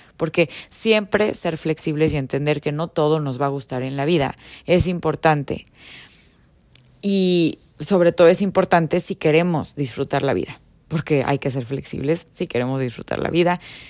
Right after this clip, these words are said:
Este es un temazo para mí personalmente que me ha tomado tiempo entender, practicar y trabajarlo.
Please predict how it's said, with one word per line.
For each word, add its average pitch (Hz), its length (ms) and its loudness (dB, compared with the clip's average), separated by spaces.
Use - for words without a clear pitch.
Este 233 220 2
es 185 80 -4
un 185 160 -2
temazo 165 680 2
para - 260 -6
mí 196 180 0
personalmente 151 880 0
que 131 380 -8
me 143 240 -2
ha 147 100 0
tomado 143 340 -2
tiempo 151 540 -2
entender, 143 520 -4
practicar - 560 -6
y 135 80 -8
trabajarlo. 160 640 -4